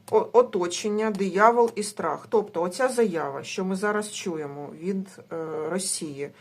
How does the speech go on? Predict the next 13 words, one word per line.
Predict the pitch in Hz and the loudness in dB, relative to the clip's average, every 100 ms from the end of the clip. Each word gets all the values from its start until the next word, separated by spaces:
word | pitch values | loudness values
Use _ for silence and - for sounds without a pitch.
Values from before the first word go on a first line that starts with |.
| - - | -20 -16
що | - - | -6 0
наші | 202 208 190 - | 4 4 4 -2
в | 170 | -6
оточенні | 170 196 269 330 - 156 147 - | -4 -2 0 -2 -4 -6 -8 -8
стовідсотково | - 196 196 196 214 - 180 156 | -2 -2 -2 -4 -4 -2 -2 -2
з | 160 | -2
усіх | 175 - 170 | -6 -8 -10
сторін. | - 185 151 - | -8 -8 -8 -10
Ні, | 170 196 190 | -4 -2 -2
це | - 190 | -4 -2
неправда, | 208 196 165 156 156 | -2 0 -2 -2 -8
це | - 185 196 | -6 -4 -2
залякування. | 214 202 165 - 147 151 147 | 0 0 0 -2 -14 -12 -14